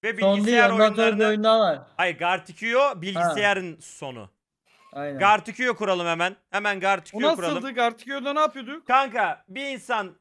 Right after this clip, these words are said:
Speaker 1: e, çiziyor. E, bilmeye çalışıyorsun.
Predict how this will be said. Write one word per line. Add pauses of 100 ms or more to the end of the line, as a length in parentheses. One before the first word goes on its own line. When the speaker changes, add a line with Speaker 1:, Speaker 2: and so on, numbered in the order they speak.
Speaker 1:
e,
çiziyor. (920)
E,
bilmeye
çalışıyorsun.